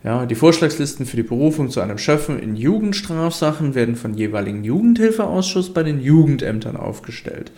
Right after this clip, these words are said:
So, die Vorschlagsliste soll alle Gruppen der Bevölkerung nach Geschlecht, Alter, Beruf und sozialer Stellung angemessen berücksichtigen. Die Schöffen-Wahlausschüsse der Amtsgerichte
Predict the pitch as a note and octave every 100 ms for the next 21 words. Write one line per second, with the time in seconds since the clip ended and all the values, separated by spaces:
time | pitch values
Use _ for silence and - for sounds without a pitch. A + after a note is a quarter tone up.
0 | - - - - - - - B2 G#2 D#2+
1 | - C3 A#2 D#3 F#3 - F#3 - E3+ D#3+
2 | C#3 B2+ - - C#3 G3+ F3+ D3 C#3+ C3+
3 | A2+ A2 B2+ D3 C#3+ A#2+ G#2 - - -
4 | C#3 E3 - - A2+ B2+ C3 A#2 A2 A#2
5 | A#2+ - F#3+ F#3+ - A2+ G#2 G#2 G#2 G#2+
6 | - A#2+ A#2+ A2 G#2+ G2 G#2+ G3+ F#3+ F#3+
7 | F#3 E3+ D#3+ C#3 - F#3 F#3 F3 D3+ A#2+
8 | B2 C#3 - B2+ - A#2+ - A#2 G#2+ -
9 | F3 F#3 - D3 C#3+ - C#3